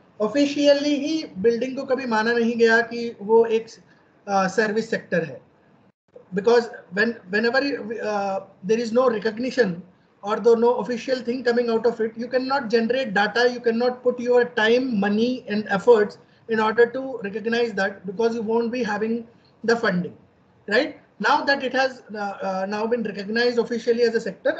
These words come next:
a large number of research and also, uh,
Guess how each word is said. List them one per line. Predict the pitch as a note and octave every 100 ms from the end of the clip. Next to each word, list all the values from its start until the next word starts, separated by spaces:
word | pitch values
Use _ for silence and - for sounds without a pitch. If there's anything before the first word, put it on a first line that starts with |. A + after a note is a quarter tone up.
| E4
a |
large | C#4+ B3+ B3
number | B3 B3
of | B3 A#3
research | G#3+ - A3+ A3+ A3 - _ _ -
and | A3+
also, | A3 G#3+ A#3 A3+ A3
uh, | G3+ F#3+ F#3+